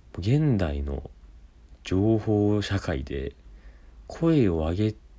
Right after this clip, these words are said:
る人にだけ、その人だけが優先されて世界が作り上げられていくっ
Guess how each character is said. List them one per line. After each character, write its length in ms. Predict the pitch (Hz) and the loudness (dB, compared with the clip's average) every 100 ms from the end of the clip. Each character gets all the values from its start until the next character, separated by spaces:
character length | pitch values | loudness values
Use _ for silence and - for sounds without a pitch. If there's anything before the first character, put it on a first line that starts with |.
| - - - 104 | -20 -20 -12 -2
る 120 | 107 | -2
人 300 | - - 117 | -2 -4 -2
に 140 | 110 | -2
だ 120 | 98 92 | -4 -6
け、 300 | - 120 - - - - | -2 -2 -4 -20 -20 -20
そ 200 | - 131 | -10 0
の 100 | 156 | 0
人 200 | 156 147 | 2 0
だ 120 | 139 | 0
け 140 | 139 147 | 2 2
が 240 | 160 147 - - - - | 2 -2 -10 -20 -14 -2
優 200 | 92 95 | 0 0
先 280 | - 95 92 | 0 -2 -2
さ 180 | 92 | -4
れ 80 | 95 | -4
て 140 | 95 - | -4 -6
世 160 | 95 | -6
界 180 | 90 80 | -4 -4
が 120 | 73 | -4
作 260 | - - 90 | -6 -4 -4
り 140 | 92 | -2
上 100 | 87 | -2
げ 140 | 85 87 | -2 -2
ら 100 | 85 | -2
れ 120 | 80 | -4
て 140 | 73 | -6
い 80 | 73 | -10
く 160 | |
っ 40 | - | -12